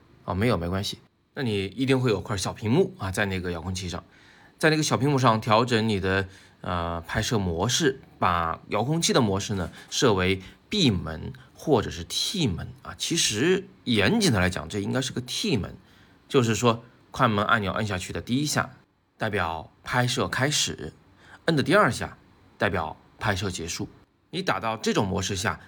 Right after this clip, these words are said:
再摁下遥控器上的快门按钮，然后就可以把那个遥控器啊，轻轻的、轻轻的放在，或者是，呃，缠绕在你的相机的下边的三脚架上，然后就去休息了。这个时候别忘了要计个时，看看是几点，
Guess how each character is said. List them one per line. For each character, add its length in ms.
再 260
摁 160
下 200
遥 100
控 220
器 140
上 120
的 60
快 160
门 120
按 140
钮， 180
然 140
后 220
就 100
可 120
以 60
把 100
那 100
个 40
遥 120
控 120
器 180
啊， 80
轻 240
轻 220
的、 100
轻 180
轻 220
的 160
放 280
在， 160
或 80
者 60
是， 140
呃， 260
缠 260
绕 160
在 180
你 60
的 80
相 280
机 160
的 200
下 220
边 100
的 60
三 180
脚 60
架 180
上， 120
然 120
后 120
就 140
去 280
休 200
息 120
了。 140
这 100
个 60
时 100
候 380
别 140
忘 180
了 80
要 160
计 180
个 80
时， 300
看 180
看 100
是 100
几 180
点， 340